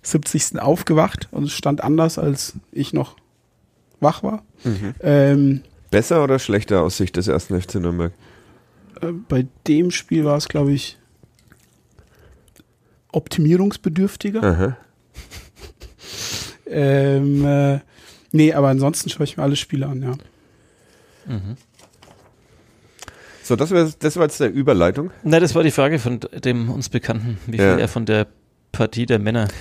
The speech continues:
Speaker 2: Äh, wie viel hast denn du
Speaker 3: geschlafen hat.
Speaker 2: gesehen von der Partie der
Speaker 3: Ähm,
Speaker 2: Männer?
Speaker 3: alles.
Speaker 2: Alles.
Speaker 3: Ja.
Speaker 2: Und wie schwer ist es dir gefallen zuzuschauen? Ich hab nämlich, ich hatte ja noch, ähm, Urlaub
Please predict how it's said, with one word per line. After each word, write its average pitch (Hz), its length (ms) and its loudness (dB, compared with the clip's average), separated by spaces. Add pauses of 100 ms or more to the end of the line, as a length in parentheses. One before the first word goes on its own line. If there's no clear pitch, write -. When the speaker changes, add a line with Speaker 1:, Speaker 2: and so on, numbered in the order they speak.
(140)
Speaker 2:
Äh, - 140 0
wie 127 80 2
viel 175 120 2
hast 139 120 0
denn 123 140 2
du 131 160 0
Speaker 3:
geschlafen 202 240 -6
hat. - 80 -20
Speaker 2:
gesehen 82 400 -4 (220)
von 85 220 -6
der 87 120 0
Partie - 420 -6
der 80 220 -2 (180)
Speaker 3:
Ähm, - 240 0
Speaker 2:
Männer? 85 160 -2
Speaker 3:
alles. - 540 -2
Speaker 2:
Alles. 85 340 -2 (220)
Speaker 3:
Ja. 101 120 0
Speaker 2:
Und 120 140 6
wie 127 100 4
schwer 104 280 2
ist 135 100 -4
es 151 140 -4
dir 127 100 -4
gefallen 117 240 0
zuzuschauen? 147 600 -4
Ich - 160 0
hab - 80 2
nämlich, 139 280 -2
ich - 140 -6
hatte 107 160 4
ja 104 80 4
noch, - 440 -2 (360)
ähm, 82 400 -2 (300)
Urlaub 123 360 2